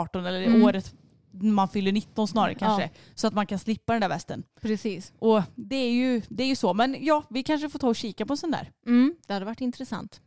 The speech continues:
Speaker 1: Nej, men det har varit superkul och det har ju framförallt varit väldigt häftigt att se Global Champions Tour i verkligheten tycker
Speaker 2: Mm,
Speaker 1: jag.
Speaker 2: verkligen. Och vi såg ju när Peder och Malin vann också.
Speaker 1: Mm, när de
Speaker 2: Mm.
Speaker 1: vann, eh, Champions League.
Speaker 2: Ja.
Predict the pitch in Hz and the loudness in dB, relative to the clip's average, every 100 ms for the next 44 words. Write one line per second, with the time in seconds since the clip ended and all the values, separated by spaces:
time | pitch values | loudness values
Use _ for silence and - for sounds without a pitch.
0 | _ 247 254 240 208 - - - 240 202 | _ 2 4 4 0 -4 -6 2 2 2
1 | 202 - 214 202 208 208 208 220 233 - | 0 2 2 2 0 0 -2 0 -2 -2
2 | 196 185 175 - 208 190 196 185 - 190 | -2 -2 -4 -4 -4 -2 -4 -4 -6 -6
3 | 170 202 190 190 208 170 175 - - 240 | -2 0 0 -2 -2 -2 -4 -4 0 2
4 | 226 - 208 185 165 196 170 214 254 269 | 2 0 -4 -4 -2 -2 -2 -2 0 0
5 | 247 254 311 - 233 208 - 214 220 233 | 4 6 4 0 -6 -4 -4 -4 0 2
6 | 254 247 226 202 220 208 214 196 196 196 | 2 6 6 6 2 0 -2 0 0 2
7 | 202 190 190 202 214 262 214 - - - | 2 0 -2 -2 0 2 0 -2 -8 -2
8 | 226 311 - - - - 226 220 208 196 | 0 0 -2 -16 -8 0 2 2 2 2
9 | 190 185 - 208 190 196 185 202 262 196 | 2 -2 -2 -2 -2 -2 -4 -4 -4 -4
10 | 156 180 - 220 226 | -8 -10 -4 -2 -2